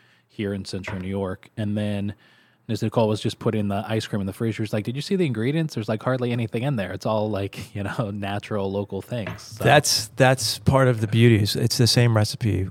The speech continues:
Speaker 2: of when I was a kid
Speaker 1: Hmm.
Speaker 2: on the farm, and it's, it's milk, cream, sugar, and eggs, and, and, um, keeping it simple
Speaker 1: Mm-hmm.
Speaker 2: is, look, that's how you make ice cream great.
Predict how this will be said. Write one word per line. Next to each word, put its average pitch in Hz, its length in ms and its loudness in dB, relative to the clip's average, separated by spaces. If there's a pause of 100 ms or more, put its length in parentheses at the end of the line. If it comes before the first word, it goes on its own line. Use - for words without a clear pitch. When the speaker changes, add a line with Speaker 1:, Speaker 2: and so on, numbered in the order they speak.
(120)
Speaker 2:
of 110 200 -4
when 101 140 0
I 101 60 4
was 95 120 -2
a 123 60 -4
kid 98 400 -4
Speaker 1:
Hmm. 127 140 0
Speaker 2:
on 101 60 0
the 87 60 -2
farm, 147 380 -4 (140)
and 101 320 0 (260)
it's, - 220 -2
it's - 260 -2
milk, 110 360 0
cream, 107 300 -2
sugar, 101 360 -2
and 98 80 -2
eggs, 95 260 -4
and, 95 180 -4 (460)
and, 101 300 0
um, 92 280 -4 (300)
keeping 135 300 2
it 107 100 0
simple 151 600 0
Speaker 1:
Mm-hmm. 95 220 -8 (360)
Speaker 2:
is, 110 180 0
look, 131 240 4 (120)
that's - 220 -2
how 120 80 0
you 110 120 2
make 107 160 -2
ice 180 160 -4
cream - 220 -6
great. 113 300 -4